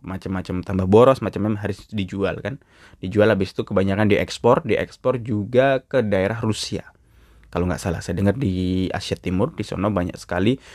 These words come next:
mobil-mobil second dari Jepang. Masih bagus-bagus, cuy. Alphard tiga puluh juta,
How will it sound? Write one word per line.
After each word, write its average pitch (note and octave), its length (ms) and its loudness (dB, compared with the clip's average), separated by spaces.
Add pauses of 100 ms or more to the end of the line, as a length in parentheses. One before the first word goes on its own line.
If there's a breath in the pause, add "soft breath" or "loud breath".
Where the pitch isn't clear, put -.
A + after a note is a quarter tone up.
(160 loud breath)
mobil-mobil F2+ 720 0
second B2+ 560 -4
dari F2+ 560 -2
Jepang. G#2+ 420 -10
Masih E3+ 300 2
bagus-bagus, C#3+ 480 6
cuy. G2+ 160 -2 (240 soft breath)
Alphard A2 400 0
tiga G#2 160 2
puluh G2 160 -2
juta, G#2+ 260 0